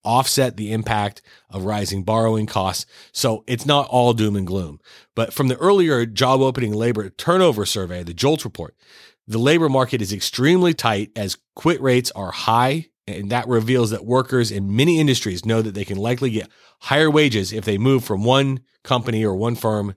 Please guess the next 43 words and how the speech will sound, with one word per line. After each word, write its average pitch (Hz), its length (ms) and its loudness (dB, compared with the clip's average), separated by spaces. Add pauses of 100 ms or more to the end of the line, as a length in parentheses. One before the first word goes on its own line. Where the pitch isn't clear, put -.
(120)
to 98 140 -6
another. 101 320 -2 (360)
Still, 135 340 0 (320)
the 117 100 0
economy 147 720 2
has 110 200 -4
had 98 280 -4
roughly 92 380 -8 (160)
two 190 360 4
openings 139 540 0
for 101 160 -6
each 110 280 -6
unemployed 127 460 2
individual. 104 720 0 (280)
That 113 280 0
is 110 140 2
tight. 107 440 -4
That's 110 200 -6
a 98 40 -6
tight 110 360 -4
job 104 220 -2
market. 90 380 -8 (180)
So - 140 0
the 143 80 0
Federal 196 260 2
Reserve 151 200 4
is 123 100 -2
likely 139 280 4
to 117 40 0
continue 127 520 0
on 110 160 0
their 107 120 -2
projected 104 500 -4
tightening 95 340 -6
path 92 240 -8
because 92 300 -12
of 87 80 -10
this. - 220 -12
Now, 92 140 -12
job 135 340 2
gains 135 320 2
in 107 120 0
May 120 300 2